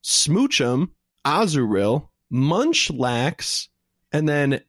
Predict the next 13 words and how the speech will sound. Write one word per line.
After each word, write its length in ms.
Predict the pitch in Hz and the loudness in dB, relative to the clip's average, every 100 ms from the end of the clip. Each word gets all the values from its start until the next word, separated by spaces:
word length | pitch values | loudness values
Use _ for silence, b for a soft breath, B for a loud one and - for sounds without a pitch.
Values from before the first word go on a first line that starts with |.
| - | -2
maybe, 920 | 147 147 156 202 214 233 240 240 _ | 0 2 2 0 0 2 0 -2 _
maybe 920 | 120 117 139 156 156 147 123 101 104 | -2 0 0 0 0 0 0 0 0
a 100 | 107 | -2
couple 320 | - 120 110 107 | -2 -4 0 -2
of 100 | 92 | -2
others 380 | 113 98 95 95 | -2 -2 -2 -2
are 100 | 107 | -2
hatching 360 | 113 101 - | -2 -4 -4
from 160 | 107 107 | -6 -6
seven 280 | - 104 92 | -4 -6 -6
kilometer 400 | 110 95 95 95 | -4 -4 -4 -4
eggs. 480 | 95 92 78 - - B B B B - | -2 -2 -4 -8 -12 B B B B -4
Um, 380 | 110 107 101 | -2 0 -2